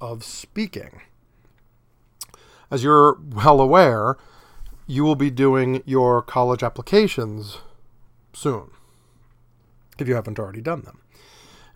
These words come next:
And as part of your college application, you'll have your personal statement or whatever other essays your college requires, if they require any. And it must have occurred to you by now that it seems odd,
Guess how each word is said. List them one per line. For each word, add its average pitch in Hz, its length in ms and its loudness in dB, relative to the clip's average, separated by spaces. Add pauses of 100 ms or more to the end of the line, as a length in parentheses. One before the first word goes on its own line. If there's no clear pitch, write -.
(160)
And 135 180 -4
as 123 100 -8
part 170 220 6
of 147 60 0
your 135 80 -2
college 120 340 -2
application, 113 640 -10
you'll 123 220 -4
have 117 460 -4
your 113 600 -4 (300)
personal 110 380 -12
statement 113 640 -12
or 110 80 -20
whatever 110 560 -14
other 113 240 -12
essays 123 580 -8
your 117 120 -10
college 107 400 -16
requires, 135 420 -8
if - 160 -20
they 117 80 -16
require 139 580 -4
any. - 280 -18 (540)
And 147 120 -4
it 139 40 -4
must 175 220 0
have 139 100 -8
occurred 160 300 0
to 139 60 -4
you 123 100 -2
by 110 200 -4
now 101 400 -10 (560)
that 131 180 -4
it 135 160 -6
seems 143 400 -6
odd, 120 560 2